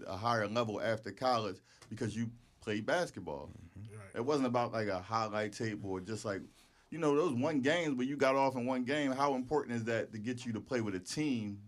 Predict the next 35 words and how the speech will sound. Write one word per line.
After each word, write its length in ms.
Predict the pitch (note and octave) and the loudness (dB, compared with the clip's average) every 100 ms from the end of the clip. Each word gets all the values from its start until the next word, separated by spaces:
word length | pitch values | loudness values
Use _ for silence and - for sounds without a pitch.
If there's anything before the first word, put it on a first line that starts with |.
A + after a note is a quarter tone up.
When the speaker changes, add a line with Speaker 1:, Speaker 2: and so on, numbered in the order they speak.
| - | -4
Speaker 1:
which 280 | A2+ A#2+ G2 | -2 -2 2
basketball 500 | A2+ A2+ G#2+ A#2 B2 | 2 4 2 0 2
is, 160 | D3+ A#2 | 2 0
a 60 | |
team 240 | G#2 B2+ A#2+ | -2 -2 -2
sport? 400 | A#2+ D#3 C3+ - - - - | -2 0 0 -2 -14 -20 -12
Like, 120 | - A#2+ | -2 0
I 60 | |
think 160 | B2 C3+ | 0 -2
a 40 | G#2+ | -2
lo-, 180 | A2+ - | -6 -10
you 140 | - D3+ | -10 -6
see 160 | E3 | -2
a 60 | B2 | 0
lot 200 | C3+ C3+ | 2 2
of 60 | A#2+ | 2
young 180 | C#3 A#2+ | 0 0
players, 280 | A#2+ A2+ G#2 | 0 0 0
they 80 | |
don't, 300 | B2 A#2+ A#2 - - - - - - _ _ _ _ _ - - | -2 -2 -4 -10 -20 -20 -20 -20 -20 _ _ _ _ _ -20 -8
I 60 | - | 2
don't 180 | A#2 A2+ | 2 4
know, 120 | G#2 | 2
they 120 | B2 | 2
just 180 | C#3 C3+ | 2 0
don't, 240 | B2+ A2 G#2 | 0 -2 -4
they 120 | - | -4
seem 260 | A#2 E3 F#3+ | -2 0 2
like 160 | F3 D3+ | 2 2
they 60 | |
don't 260 | D#3+ D3+ C3+ | 2 2 2
get 180 | C#3+ E3+ | 0 0
it. 160 | E3+ - _ _ _ _ - | -2 -8 _ _ _ _ 0
And 140 | C#3+ - | 0 0
I, 120 | D2 | -6